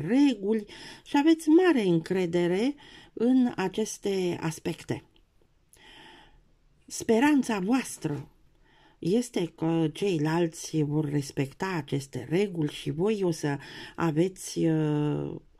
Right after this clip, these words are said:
o parcurgere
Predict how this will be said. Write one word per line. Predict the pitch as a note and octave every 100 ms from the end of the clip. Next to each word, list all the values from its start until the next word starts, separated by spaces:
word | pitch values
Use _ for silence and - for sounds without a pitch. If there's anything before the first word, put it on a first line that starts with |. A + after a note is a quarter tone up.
| _ _ _ _ _ _ - _ _ _ _ _ _ _ -
o | B3
parcurgere | A#3 E3+ - A3+ F#3 A3+ A3 A3 A3+